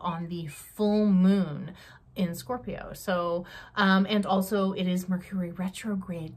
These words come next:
today that I'm doing the videos. So, uh, very, very interesting, but this is fire energy. And with that fire energy, there's that passion, there's that desire, there's that,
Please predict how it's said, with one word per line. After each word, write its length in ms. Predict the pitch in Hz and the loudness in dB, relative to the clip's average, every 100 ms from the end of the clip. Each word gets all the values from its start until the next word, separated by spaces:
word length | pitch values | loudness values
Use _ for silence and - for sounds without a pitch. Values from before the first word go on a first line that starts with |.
| - | -12
today 840 | - 180 170 - 185 175 190 160 | -8 -8 -8 -10 -4 -2 -2 -4
that 160 | 160 151 | -8 -6
I'm 200 | 151 156 | -6 -8
doing 360 | 185 185 196 185 | -2 0 2 0
the 80 | |
videos. 600 | 160 175 269 285 185 156 156 | -2 -6 -4 -2 -2 -4 -8
So, 380 | - 165 170 175 - - - | -6 -4 -4 -6 -16 -14 -2
uh, 300 | 185 185 185 | 2 2 2
very, 360 | 196 196 262 466 523 | 0 0 0 0 -4
very 520 | 233 240 220 220 220 - | -4 0 2 2 0 -2
interesting, 640 | 208 208 202 - 156 160 | -4 -4 -8 -6 -8 -2
but 240 | 220 185 - - - 214 190 - | -2 -2 -6 -20 -10 -8 -8 -4
this 300 | 269 415 - | 0 0 0
is 340 | 277 269 269 - - | 2 2 2 -6 -4
fire 280 | 202 196 196 | 0 2 2
energy. 600 | 185 190 185 - - 208 _ _ _ _ _ _ - - - | 2 2 0 -4 -16 -18 _ _ _ _ _ _ -20 -20 -2
And 140 | 220 214 | 2 4
with 180 | 285 285 | 2 0
that 220 | 339 339 | -2 0
fire 220 | 262 240 | 0 0
energy, 480 | 247 180 190 226 311 | 0 0 0 0 -2
there's 280 | 262 220 196 | 0 0 0
that 180 | - - | -2 -4
passion, 580 | - 214 - 185 160 151 | -8 -8 -6 -8 -6 -4
there's 220 | 170 165 | -4 -4
that 240 | 180 170 | -6 -4
desire, 640 | 185 175 170 196 202 156 | -4 -2 0 2 2 -2
there's 300 | 151 185 185 | -2 0 2
that, 300 | 190 190 180 | 2 2 2